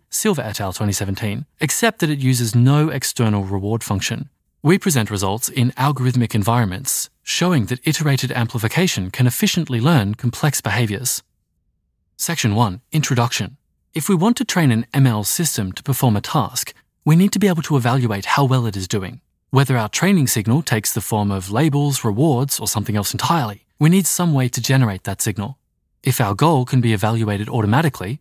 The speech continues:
such as winning a game of Go, or if we have an algorithm that can generate examples of correct behavior, then generating a training signal is trivial. In these cases, we might say that there is an algorithmic training signal. Unfortunately, most useful tasks don't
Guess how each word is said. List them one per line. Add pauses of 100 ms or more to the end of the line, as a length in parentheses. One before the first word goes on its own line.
such
as
winning
a
game
of
Go, (480)
or
if
we
have
an
algorithm
that
can
generate
examples
of
correct
behavior, (520)
then
generating
a
training
signal
is
trivial. (880)
In
these
cases, (200)
we
might
say
that
there
is
an (120)
algorithmic (120)
training
signal. (1160)
Unfortunately, (200)
most
useful
tasks
don't